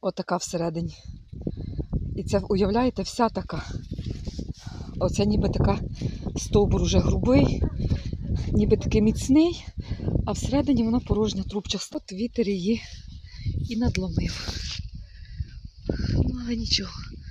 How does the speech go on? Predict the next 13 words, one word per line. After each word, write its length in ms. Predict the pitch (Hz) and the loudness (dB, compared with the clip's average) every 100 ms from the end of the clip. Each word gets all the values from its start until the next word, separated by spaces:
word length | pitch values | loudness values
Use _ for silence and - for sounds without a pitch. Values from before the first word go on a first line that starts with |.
| - - - - - | -12 -10 -10 -10 -8
росте. 380 | 196 - - 180 - - - - - - - - - - - - - - - - | -8 -6 -6 -6 -4 -6 -8 -8 -8 -8 -12 -14 -16 -16 -16 -16 -12 -8 -6 -4
Росте 280 | - - | -2 -2
гарно, 440 | 208 190 185 165 165 | 0 0 -2 -2 -6
росте 320 | 156 - 165 | -6 -6 -2
швидко. 480 | - 180 170 - - - - - - - - - - - - - - - - - - - - - - - - - - - - - - - - - - - - - - - - - - - - - - - - - 196 | -2 -2 -4 -4 -4 -2 -2 -2 -6 -8 -8 -8 -12 -12 -10 -8 -8 -8 -8 -8 -8 -10 -10 -8 -8 -6 -8 -8 -10 -10 -6 -2 -2 -4 -6 -4 -4 -2 -2 -2 -2 -4 -4 -6 -2 2 4 4 4 4 2 4 4
Діаметр 500 | 208 190 190 - - | 4 4 6 6 6
листя 360 | 165 175 - | 4 2 0
її 200 | 170 - - | 2 4 4
то 80 | 175 | 4
взагалі 460 | - 208 202 175 | 4 0 2 0
вражає. 560 | 147 - - 165 - - - - - - - - - - - - - - - - - - - 104 - 104 - - | 0 -4 -4 -6 -8 -10 -12 -10 -6 -6 -2 0 0 2 2 2 2 2 4 6 6 6 6 6 6 4 4 6
Щось 200 | - - | 6 6
неймовірне. 720 | - - - - - - - | 4 6 6 6 6 6 4